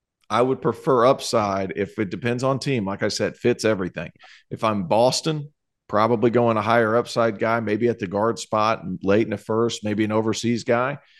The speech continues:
I-, if I'm somebody like a Golden State who needs help off the bench, a guy that can just continue to run whatever Steve Kerr wants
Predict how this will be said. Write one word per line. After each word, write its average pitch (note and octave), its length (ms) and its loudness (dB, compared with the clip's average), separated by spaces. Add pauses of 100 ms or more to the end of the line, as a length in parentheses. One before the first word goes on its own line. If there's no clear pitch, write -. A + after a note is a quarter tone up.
(260)
I-, G2 60 -4
if A#2 540 4
I'm A#2 160 0
somebody B2+ 540 0
like A#2 200 -4
a G#2+ 60 -8
Golden A#2+ 260 0
State A#2+ 340 0
who G#2+ 120 -4
needs A#2+ 580 -4
help A#2+ 300 2
off A#2 240 2
the A2 80 -4
bench, A#2+ 420 -2 (140)
a F2+ 40 -12
guy G#2 260 0
that A2 100 -2
can G2+ 200 -6
just G#2 220 -6
continue A#2+ 400 -2
to A2 80 0
run A2+ 260 -2
whatever A2+ 280 0
Steve - 320 -4
Kerr A#2+ 180 0
wants A2+ 500 -2